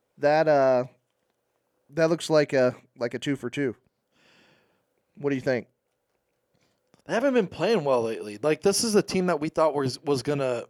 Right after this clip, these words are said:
Speaker 2: possibly win their last four games going out, and they've lost two.
Speaker 1: Yeah.
Speaker 2: Like, it's just, <sighs> they're frustrating.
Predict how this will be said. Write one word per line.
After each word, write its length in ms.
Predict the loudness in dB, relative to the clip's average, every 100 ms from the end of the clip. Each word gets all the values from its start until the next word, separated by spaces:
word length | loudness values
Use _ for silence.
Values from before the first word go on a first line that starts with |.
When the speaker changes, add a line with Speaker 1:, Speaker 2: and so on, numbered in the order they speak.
| _ -4
Speaker 2:
possibly 580 | -2 0 -2 -2 -4 -8 -16 -8
win 240 | -4 -2
their 140 | -2 0
last 320 | 0 0 -4
four 220 | -2 -2
games 320 | -2 -6 -6
going 260 | -6 -6 -4
out, 220 | -4 -4 -4
and 120 | -6
they've 160 | -6
lost 400 | -4 -4 -6 -8
two. 340 | -12 -12 -14 -8
Speaker 1:
Yeah. 60 | -2
Speaker 2:
Like, 260 | -2 -4 -10 _ _ -20 -20 _ -4
it's 240 | -2 0
just, 380 | 0 0 -2 -6 -10 -12 -14 -20
<sighs> 380 | _ _ _ -8
they're 140 | -8
frustrating. 580 | -6 -12 -12 -14 -16